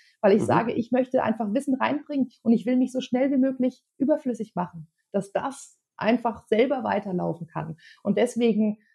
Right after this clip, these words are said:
Speaker 1: ähm, genau, unglaublich, unglaublich gut.
Speaker 2: Also nutzt die Chance jetzt. Ähm, was kostet denn so ein Barcamp, dass man daran teilnimmt?
Speaker 1: Ah.
Speaker 2: Teilnahmegebühren, wie liegen die?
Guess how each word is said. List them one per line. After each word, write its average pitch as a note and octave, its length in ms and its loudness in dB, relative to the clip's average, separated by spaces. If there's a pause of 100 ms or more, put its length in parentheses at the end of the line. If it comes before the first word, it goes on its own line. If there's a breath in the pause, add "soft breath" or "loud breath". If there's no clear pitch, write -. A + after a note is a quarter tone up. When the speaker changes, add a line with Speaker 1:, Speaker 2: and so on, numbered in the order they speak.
(120)
Speaker 1:
ähm, G3 520 2 (200)
genau, F3 320 2 (100)
unglaublich, G3 960 2
unglaublich E3+ 460 -4
gut. E3 200 -10 (360)
Speaker 2:
Also C#3+ 420 8
nutzt C3+ 560 2
die G#3 100 4
Chance F3+ 720 4
jetzt. F3 560 2 (420 soft breath)
Ähm, D3 360 8
was E3 260 2
kostet A#3 340 2
denn F3 120 4
so D#3+ 100 6
ein C#3 80 6
Barcamp, G#2+ 540 4
dass - 160 0
man D3 120 2
daran C#3 260 0
teilnimmt? F#3 760 0 (220)
Speaker 1:
Ah. - 40 -12
Speaker 2:
Teilnahmegebühren, F#3+ 1080 6
wie E3 100 2
liegen F#3+ 300 4
die? G#3 420 0